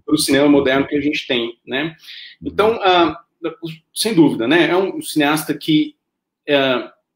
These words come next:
Speaker 1: assim, marcou a, a formação do cinema moderno no Brasil.
Speaker 2: Uhum.
Speaker 1: Isso significa uma mudança muito grande, por várias razões. Razões técnicas, razões, é, estéticas, por conta da linguagem dos filmes, que passam a ser diferentes, que passam a respeitar princípios diversos, né?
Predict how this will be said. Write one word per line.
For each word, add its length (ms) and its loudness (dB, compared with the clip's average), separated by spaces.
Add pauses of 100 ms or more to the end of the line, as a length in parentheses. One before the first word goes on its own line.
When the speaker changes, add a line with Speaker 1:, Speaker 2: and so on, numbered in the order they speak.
(400)
Speaker 1:
assim, 480 -6 (320)
marcou 760 0
a, 280 0
a 40 -2
formação 640 -2
do 80 0
cinema 260 -4
moderno 300 -4
no 80 -6
Brasil. 360 -8 (240)
Speaker 2:
Uhum. 380 -16
Speaker 1:
Isso 340 -2
significa 480 -2
uma 80 0
mudança 320 -2
muito 240 -2
grande, 280 -2
por 120 -10
várias 220 -2
razões. 380 -4
Razões 360 -8
técnicas, 1080 -2 (160)
razões, 640 -2
é, 260 -6 (160)
estéticas, 720 -2
por 180 -14
conta 220 -2
da 100 2
linguagem 500 2
dos 160 -8
filmes, 320 2
que 100 -16
passam 340 -10
a 20 -12
ser 160 -10
diferentes, 560 -2
que 140 -20
passam 280 -6
a 40 -8
respeitar 420 -6
princípios 500 -8
diversos, 640 -2
né? 280 0